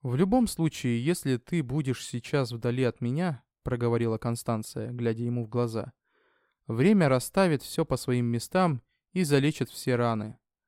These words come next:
Забубённый хотел остаться, но чувствовал, любимая женщина права. Надо было уезжать, хотя совсем не хотелось.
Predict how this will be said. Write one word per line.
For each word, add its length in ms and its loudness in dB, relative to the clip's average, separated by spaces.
Забубённый 600 2
хотел 560 0
остаться, 640 -2
но 240 -2
чувствовал, 680 -2
любимая 480 -2
женщина 420 -4
права. 460 -2
Надо 280 4
было 220 2
уезжать, 840 0
хотя 360 2
совсем 360 2
не 80 2
хотелось. 720 -8